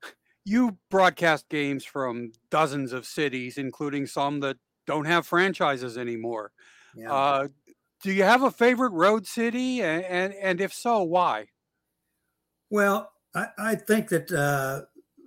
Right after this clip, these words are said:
Speaker 2: my, my, my favorite road city, I, there's so many of 'em, Davey. I mean, I'm into the blues music, and you know that. And so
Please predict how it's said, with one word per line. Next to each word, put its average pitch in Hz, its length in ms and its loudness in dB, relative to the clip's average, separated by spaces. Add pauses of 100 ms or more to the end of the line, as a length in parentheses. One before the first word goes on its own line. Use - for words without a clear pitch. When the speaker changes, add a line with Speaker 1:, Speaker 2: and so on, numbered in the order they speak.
(1160)
Speaker 2:
my, 170 200 -2
my, 170 200 -2 (180)
my 151 200 -6
favorite 165 500 -2 (300)
road 147 280 -4
city, 147 320 -4
I, 151 140 -10 (180)
there's 285 600 -6
so 196 160 -6
many 160 260 -6
of 123 120 -8
'em, 123 80 -18
Davey. 120 340 -12 (520)
I 147 60 -10
mean, 147 320 -8 (960)
I'm 190 200 -6
into 240 140 -4
the 180 100 -2
blues 160 400 -4
music, 147 360 -8
and 139 120 -10
you 165 100 -6
know 165 240 -6
that. 123 220 -12 (640)
And 151 240 -8
so 160 600 -6